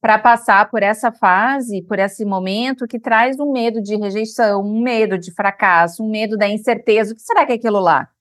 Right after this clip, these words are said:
Né? Tem um pitch, tem o deck, tem mais ou menos, olha no, no LinkedIn quem são as pessoas que vão estar lá, mas a incerteza de como vai ser esse momento também traz bastante medo.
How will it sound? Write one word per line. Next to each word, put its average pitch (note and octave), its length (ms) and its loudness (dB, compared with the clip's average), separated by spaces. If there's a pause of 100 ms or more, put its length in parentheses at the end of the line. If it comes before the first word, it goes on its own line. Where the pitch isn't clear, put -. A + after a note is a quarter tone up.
(340)
Né? F#3 180 -6
Tem G#3 260 -2
um B3+ 120 -4
pitch, B3 720 -4 (260)
tem G#3 200 -2
o B3 80 0
deck, G3+ 920 2
tem A3 160 0
mais A3 220 0
ou A3+ 40 -4
menos, A3+ 260 -4
olha A3+ 260 6
no, A3 240 -4
no A3 60 -4
LinkedIn A3 460 -4
quem A3+ 140 -6
são A3+ 160 -6
as A3+ 100 -6
pessoas A3 440 -4
que A3 200 -8
vão G#3+ 140 -6
estar G#3+ 320 -4
lá, G3+ 180 2
mas B3 240 -4
a A#3+ 100 0
incerteza B3+ 840 -2
de A3 120 -8
como C4+ 460 2
vai A#3+ 160 0
ser G#3+ 260 -4
esse G3+ 240 -6
momento G3+ 500 -6
também A3 320 -6
traz G#3+ 240 -6
bastante A3 460 -8
medo. F#3+ 240 -8